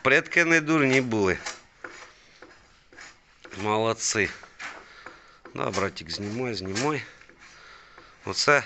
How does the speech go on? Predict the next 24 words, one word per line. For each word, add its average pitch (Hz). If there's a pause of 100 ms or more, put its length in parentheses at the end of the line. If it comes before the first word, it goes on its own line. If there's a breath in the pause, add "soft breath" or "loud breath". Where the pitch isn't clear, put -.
скажу 131
вам 135
чесно, 143
якби 127
не 131
брат, 143 (680 loud breath)
я 131
би 135
цю -
балку 123 (180 loud breath)
сам 127
би 113
центральну 120 (640 loud breath)
і 113
не 120
поставив 87
би. 90 (1160 loud breath)
Ми 117 (120)
поїхали 113
ще -
купили 110 (260 loud breath)
ось 107
такі - (720 loud breath)
кріпіжі. 117